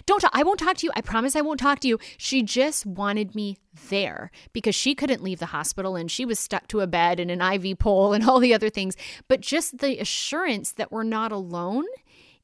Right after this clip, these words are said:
is actually something that alleviates our suffering, even if it doesn't eliminate it.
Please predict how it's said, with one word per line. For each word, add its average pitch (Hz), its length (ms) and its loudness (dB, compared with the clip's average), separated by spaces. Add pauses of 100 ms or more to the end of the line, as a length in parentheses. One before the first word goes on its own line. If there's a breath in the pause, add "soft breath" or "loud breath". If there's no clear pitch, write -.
(160)
is 294 460 2
actually 233 340 -4
something 226 380 -2
that 202 120 -2
alleviates 202 640 -2
our 185 80 -4
suffering, 185 440 -6
even 254 200 0
if 339 100 -2
it 220 60 -2
doesn't 190 220 -4
eliminate 165 460 -6
it. - 140 -12